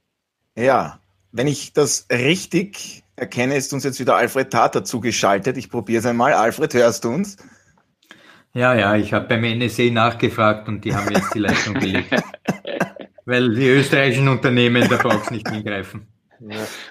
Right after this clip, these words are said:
Speaker 1: Alfred,
Speaker 4: Also
Speaker 1: hast du
Speaker 4: ich
Speaker 1: mitbekommen, worüber wir gerade sprechen?
Speaker 2: Nicht ein Entdecker. Also über die Nationalmannschaft jetzt am Schluss, ja.
Speaker 4: Ja, ja.
Speaker 1: Ja.
Speaker 3: Genau.
Speaker 1: Wie speziell siehst du jetzt, äh, aktuell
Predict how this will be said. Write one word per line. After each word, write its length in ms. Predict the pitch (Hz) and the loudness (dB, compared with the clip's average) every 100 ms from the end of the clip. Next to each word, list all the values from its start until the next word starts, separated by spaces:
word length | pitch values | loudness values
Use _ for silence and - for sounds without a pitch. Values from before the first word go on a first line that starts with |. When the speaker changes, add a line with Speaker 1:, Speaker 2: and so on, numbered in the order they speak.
| - | 0
Speaker 1:
Alfred, 300 | 156 180 165 | 2 4 2
Speaker 4:
Also 120 | 156 | 2
Speaker 1:
hast 140 | 151 | 2
du 80 | 165 | 0
Speaker 4:
ich 60 | 175 | -2
Speaker 1:
mitbekommen, 640 | 196 196 170 160 165 175 | -4 -2 0 0 -2 -2
worüber 320 | 160 160 165 | -2 0 0
wir 120 | 160 | -2
gerade 320 | 156 143 143 | -2 -2 -2
sprechen? 560 | 139 - 135 127 95 80 _ _ _ _ - | -4 -4 -4 -4 -12 -14 _ _ _ _ -8
Speaker 2:
Nicht 280 | 127 131 | -8 -2
ein 140 | 131 123 | -2 0
Entdecker. 540 | 117 120 110 - 98 - _ _ _ - - 135 | -2 -2 -2 -4 -6 -8 _ _ _ -2 -2 2
Also 200 | 127 135 | 2 4
über 160 | 127 | 2
die 120 | 123 135 | 2 2
Nationalmannschaft 1000 | 135 147 143 143 156 135 117 120 113 | 0 2 0 2 2 0 0 -2 -4
jetzt 220 | 127 117 120 | -6 -6 -10
am 100 | 104 | -12
Schluss, 320 | 113 104 - | -14 -16 -14
ja. 180 | 101 95 | -18 -10
Speaker 4:
Ja, 140 | 113 | -4
ja. 120 | 127 117 | 0 2
Speaker 1:
Ja. 420 | 113 123 120 104 | 4 4 2 0
Speaker 3:
Genau. 300 | 113 107 98 - - - _ _ | -2 0 -2 -2 -10 -12 _ _
Speaker 1:
Wie 120 | - 180 | -12 -2
speziell 380 | 185 175 160 170 | -2 2 2 2
siehst 220 | 180 - | -6 0
du 100 | 180 | 2
jetzt, 240 | 185 - | 2 0
äh, 20 | |
aktuell 920 | 156 156 160 151 151 - 143 151 190 | 4 6 4 2 -2 0 2 2 -2